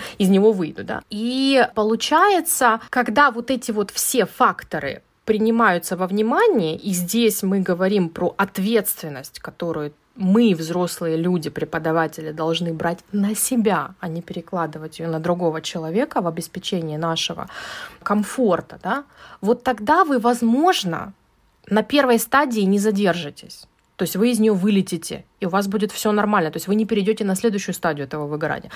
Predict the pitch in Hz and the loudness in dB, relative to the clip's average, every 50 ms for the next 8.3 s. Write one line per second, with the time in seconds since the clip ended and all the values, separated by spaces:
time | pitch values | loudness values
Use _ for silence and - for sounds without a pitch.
0 | - - - - - 180 180 185 190 185 196 190 202 214 196 220 208 220 220 220 | -12 -12 -4 0 0 2 2 2 0 0 0 -2 -2 -2 -2 0 0 0 0 0
1 | - 214 220 196 190 - - - 208 202 196 185 190 185 190 175 196 240 269 262 | 0 -2 -4 -4 -4 -6 -4 0 0 2 2 2 2 2 2 4 4 4 4 2
2 | 220 185 175 160 156 196 220 - 240 - - - - - - - - _ - - | 2 2 0 0 2 2 0 0 0 -4 -8 -8 -8 -8 -10 -12 -14 _ -20 -20
3 | - - - - - 170 - - 202 254 302 294 - 240 - 175 175 175 170 - | -20 -20 -12 -6 -4 -4 0 2 2 2 2 2 0 -2 0 0 0 0 -2 -2
4 | - 185 226 240 - 190 202 196 208 196 - - - 175 - - - - _ _ | 0 0 0 2 2 2 0 2 0 0 -2 -2 -4 -6 -8 -10 -14 -20 _ _
5 | - - - - - _ _ - 208 214 214 208 208 196 185 170 165 - - - | -20 -20 -20 -20 -20 _ _ 0 0 2 2 4 4 4 4 2 0 -2 -10 -18
6 | - - 202 233 247 233 226 190 254 226 226 220 240 220 214 220 220 - - 226 | -8 0 2 4 4 4 4 4 2 2 2 2 2 2 2 0 -2 -4 -4 -4
7 | - - - 165 151 147 143 143 143 143 - - 208 - _ _ _ _ _ - | -2 0 0 0 0 0 -2 -6 -10 -14 -16 -16 -18 -20 _ _ _ _ _ -4
8 | 185 190 220 247 269 | 0 0 0 0 0